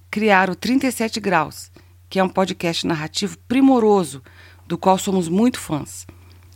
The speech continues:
e seguem contando histórias com o pé na ciência, como elas dizem. Com o apoio dessas mulheres e de toda a infraestrutura do LabJor na Unicamp,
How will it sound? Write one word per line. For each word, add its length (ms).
e 80
seguem 420
contando 420
histórias 680
com 180
o 100
pé 260
na 100
ciência, 540
como 180
elas 180
dizem. 300
Com 200
o 40
apoio 340
dessas 280
mulheres 600
e 60
de 140
toda 340
a 40
infraestrutura 760
do 100
LabJor 500
na 80
Unicamp, 560